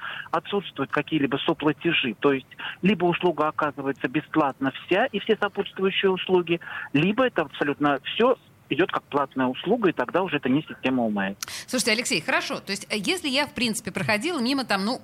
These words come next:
Speaker 2: условно говоря, известной сети, известных, э, вот этих вот медицинских, э, да, компаний, которые обслуживают нас сейчас, ну, вот самых известных, и я захожу туда, и мне предлагается это сделать за деньги. И я, чтобы не стоять в очереди,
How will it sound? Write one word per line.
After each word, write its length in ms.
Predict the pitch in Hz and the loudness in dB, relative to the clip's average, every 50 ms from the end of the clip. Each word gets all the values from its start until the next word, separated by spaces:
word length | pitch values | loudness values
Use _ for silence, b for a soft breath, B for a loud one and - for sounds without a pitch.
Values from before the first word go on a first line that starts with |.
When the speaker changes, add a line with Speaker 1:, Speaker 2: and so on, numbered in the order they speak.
| - - - - - | -12 -20 -18 -10 -8
Speaker 2:
условно 380 | 226 202 247 226 196 202 180 | -4 -2 0 0 0 0 0
говоря, 280 | 160 165 165 160 160 151 - | 0 0 2 2 0 -2 -2
известной 640 | 220 190 175 185 214 262 320 349 - 262 226 214 | -4 -4 -2 0 2 2 2 0 0 -2 -2 -2
сети, 440 | 196 - 277 311 339 320 - 262 226 - 208 202 | -2 0 0 0 0 0 -2 -2 -2 -2 -4 -4
известных, 600 | 180 185 196 240 262 262 - 254 233 180 - - | -4 -2 0 0 -2 -2 -2 -2 -4 -4 -4 -4
э, 460 | - 202 190 185 180 180 175 170 170 170 | -4 -2 0 0 0 0 0 0 -2 -2
вот 120 | 170 185 196 | -4 -6 -6
этих 220 | 202 196 185 - | -6 -6 -6 -4
вот 180 | 185 175 175 185 | -6 -6 -4 -4
медицинских, 720 | 196 190 185 196 196 - - 254 254 - - 233 202 160 - | -4 -2 -2 -2 -2 -2 0 -2 -2 0 0 -2 -2 -2 -2
э, 420 | 190 185 180 180 180 175 170 170 160 B B B B | -2 0 0 2 2 0 0 -2 -4 B B B B
да, 220 | 185 185 220 262 262 | -4 0 0 0 2
компаний, 560 | 254 233 233 220 233 254 220 202 185 170 165 | 2 0 0 0 2 2 2 2 0 -4 -6
которые 300 | 170 160 - 165 165 165 | -8 -8 -4 -4 -4 -4
обслуживают 480 | 160 - 196 180 170 165 165 160 156 | -4 -6 -10 -8 -8 -6 -8 -8 -6
нас 200 | 180 170 165 156 | -4 -4 -4 -4
сейчас, 380 | - - 180 - - 156 127 - | -6 -8 -6 -4 -4 -4 -4 -4
ну, 80 | 202 208 | -4 -4
вот 140 | 196 185 | -4 -2
самых 320 | - 240 214 196 175 151 - | 0 0 2 2 0 -4 -8
известных, 400 | 165 160 165 156 135 - 117 - B B B B B B B B | -10 -8 -8 -8 -8 -8 -14 -18 B B B B B B B B
и 80 | - 233 | -2 -2
я 260 | 240 233 294 302 311 | 0 2 2 2 2
захожу 360 | 285 269 277 285 285 269 285 | 0 0 0 0 0 -2 -2
туда, 280 | 277 285 262 254 359 403 | -4 -4 0 0 0 0
и 40 | 370 | 2
мне 160 | 277 269 - | 0 -2 -2
предлагается 560 | - 269 277 262 247 233 240 302 330 320 - | -2 -2 0 2 2 2 2 0 -2 -2 -4
это 160 | 269 - 240 240 | -6 -6 -6 -8
сделать 340 | 220 214 254 294 285 254 226 | -4 -2 -2 -2 -2 -2 0
за 120 | 254 247 | 0 0
деньги. 340 | 247 220 226 180 160 151 160 | 0 0 -2 -2 -2 -2 0
И 60 | 196 269 | 2 2
я, 140 | 359 415 | 2 2
чтобы 220 | 392 - 359 294 320 | 0 0 0 0 2
не 100 | 320 302 | 0 2
стоять 320 | - 330 320 320 302 - | 2 2 2 4 2 0
в 60 | 240 285 | 0 0
очереди, 720 | 370 440 453 - - 294 226 226 175 147 165 165 170 | 2 2 2 2 0 -2 -2 -2 -4 -2 0 0 0